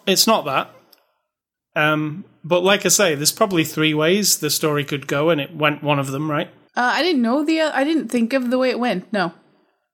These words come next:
Speaker 1: Did you, if I have a problem with the movie at all, it's the ending. And I, you know, I
Speaker 2: Ooh,
Speaker 1: like
Speaker 2: really?
Speaker 1: things when they're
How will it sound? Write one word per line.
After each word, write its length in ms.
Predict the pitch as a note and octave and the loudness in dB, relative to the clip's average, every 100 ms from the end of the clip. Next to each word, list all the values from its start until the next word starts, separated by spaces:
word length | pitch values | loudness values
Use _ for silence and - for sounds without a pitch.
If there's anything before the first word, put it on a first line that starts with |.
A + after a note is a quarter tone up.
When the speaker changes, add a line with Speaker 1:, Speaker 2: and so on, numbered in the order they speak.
| _ _ - _ _ _ _ _ E3+ | _ _ -20 _ _ _ _ _ 0
Speaker 1:
Did 200 | F#3 F#3 | 2 4
you, 340 | A3+ G#3+ - _ _ _ _ - _ - - - | 2 2 -6 _ _ _ _ -20 _ -20 -20 -10
if 100 | F#3+ | 0
I 80 | B3+ | 4
have 140 | D4 C#4+ | 4 4
a 60 | |
problem 380 | C#4+ C4+ G#3+ E3+ | 2 0 2 2
with 140 | D3+ C3+ | 2 0
the 80 | |
movie 500 | C#3 C3+ B2 A#2+ - _ - | 0 0 -2 -6 -10 _ -4
at 160 | C3+ | 2
all, 340 | F3+ C#3 B2+ - _ _ _ _ _ _ _ _ | 2 2 -4 -14 _ _ _ _ _ _ _ _
it's 200 | F3+ F3 | 0 0
the 160 | - F3 | 2 2
ending. 340 | G#3+ A3 B2+ - _ _ _ _ _ _ _ _ _ _ _ _ _ - | 2 0 -4 -8 _ _ _ _ _ _ _ _ _ _ _ _ _ -2
And 160 | F3+ | 2
I, 320 | F#3+ A#3+ B3+ - _ _ - | 2 2 0 -4 _ _ -2
you 120 | A3 | 2
know, 320 | B3+ C4 C4+ _ - | 4 2 -2 _ -4
I 80 | A3 | 0
Speaker 2:
Ooh, 40 | |
Speaker 1:
like 160 | C4 D#4+ | 2 2
Speaker 2:
really? 100 | D#4+ | 0
Speaker 1:
things 320 | A3+ B3 A3+ A3 | 2 2 2 2
when 180 | G3+ | 2
they're 240 | F#3+ F3+ | 2 2